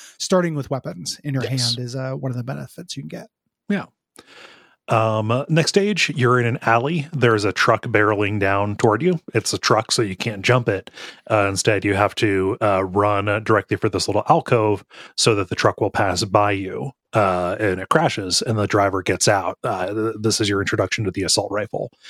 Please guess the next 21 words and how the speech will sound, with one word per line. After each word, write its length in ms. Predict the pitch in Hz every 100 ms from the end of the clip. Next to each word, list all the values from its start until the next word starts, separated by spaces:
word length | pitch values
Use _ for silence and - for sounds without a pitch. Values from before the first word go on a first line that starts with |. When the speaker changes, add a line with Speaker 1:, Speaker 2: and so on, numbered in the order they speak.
| - _ -
Speaker 2:
Uh, 260 | 95 92
doing, 380 | 92 110 104 104
doing 240 | 110 98 92
some 160 | 107
real 180 | 98 104
Benny 280 | 95 101 101
Hill 180 | 104 104
stuff. 480 | - 87 85 - -
Uh, 360 | - 104 95 95 113
get, 180 | 127 147
ha-, 140 | - 165
cha-, 300 | - - 120
having 220 | - 107 113
this 160 | 98
guy 320 | - 104 98 92 - - -
chase 440 | - - 98 -
me 140 | 117
around 360 | 98 98 95 95
<laughs> 20 |
the 160 | 101 90
truck. 560 | - 117 92 - -